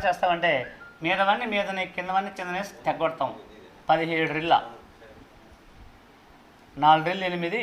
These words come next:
ఎనిమిది మూడు ఎంత? ఇరవై నాలుగు రోజులు. ఇలా చేయాలి. దీనికి మినిమం నీకు త్రీ మినిట్స్ పడుతుంది. మనం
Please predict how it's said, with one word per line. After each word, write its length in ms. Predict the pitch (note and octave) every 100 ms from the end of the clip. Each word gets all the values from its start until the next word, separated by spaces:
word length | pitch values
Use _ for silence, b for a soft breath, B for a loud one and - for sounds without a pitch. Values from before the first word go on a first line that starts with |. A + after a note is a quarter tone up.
| F#3
ఎనిమిది 260 | E3+ E3 D#3+
మూడు 120 | F#3 F#3
ఎంత? 120 | F#3 B3+ D#4+ - - - -
ఇరవై 180 | C#3+ C#3+
నాలుగు 240 | C3 B2 A#2+
రోజులు. 280 | C3+ D3+ C3 - - - - - - - C3
ఇలా 140 | B2 -
చేయాలి. 300 | F3 E3 A2+ - b b b b -
దీనికి 220 | D#3+ D#3 D#3+
మినిమం 240 | G3+ G#3 G3+
నీకు 200 | G3+ G3+ C#4 G3+ - - - - - -
త్రీ 100 | F#3
మినిట్స్ 240 | F3 A3 -
పడుతుంది. 360 | E3+ - C3+ G#2+ - - - - - D#3
మనం 240 | F3 G3+